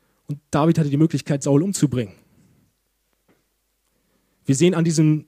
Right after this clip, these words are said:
Beispiel, dass Saul vom Jäger zum Gejagten wird. Dass genau dieser Satz, dieser Vers in Davids Leben auch Sinn machte.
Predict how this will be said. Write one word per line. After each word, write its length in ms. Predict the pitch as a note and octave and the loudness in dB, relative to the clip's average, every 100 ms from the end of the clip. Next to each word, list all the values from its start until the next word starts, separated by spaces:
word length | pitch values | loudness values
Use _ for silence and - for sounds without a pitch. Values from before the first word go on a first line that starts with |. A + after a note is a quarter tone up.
| _ | _
Beispiel, 540 | F3 G#3 - D3 C3+ C3 | 0 2 0 0 2 2
dass 340 | C3+ - - _ _ _ | 2 0 -6 _ _ _
Saul 580 | C#3 D3 D#3+ B2+ B2+ B2+ _ _ _ _ _ _ _ _ _ _ _ _ _ _ _ | -4 4 6 6 2 -2 _ _ _ _ _ _ _ _ _ _ _ _ _ _ _
vom 400 | - D3 C3+ C3+ | -6 -4 -4 -6
Jäger 340 | A#2+ F#3 D3 | -2 0 0
zum 200 | C3 D#3 | -2 -4
Gejagten 500 | B2 B2 F#3 - A2+ | -2 -4 -4 -8 -12
wird. 380 | G#2+ F#2+ - - - | -10 -10 -12 -14 -8
Dass 160 | B2+ | -4
genau 280 | - C#3+ E3 | 0 2 2
dieser 320 | D#3+ D#3 D3+ | 2 2 2
Satz, 300 | B2+ F3 - | 0 -2 -4
dieser 180 | - C3+ | -4 -4
Vers 340 | - E3+ D#3 | 0 0 0
in 160 | - D#3+ | -2 -2
Davids 360 | D#3 D#3 D3 - | 0 -2 -2 -2
Leben 180 | F#3+ | -2
auch 140 | D3 B2+ | 0 -2
Sinn 200 | D3+ G#3 | -2 -2
machte. 500 | C3 - - A2 | -2 -6 -6 -6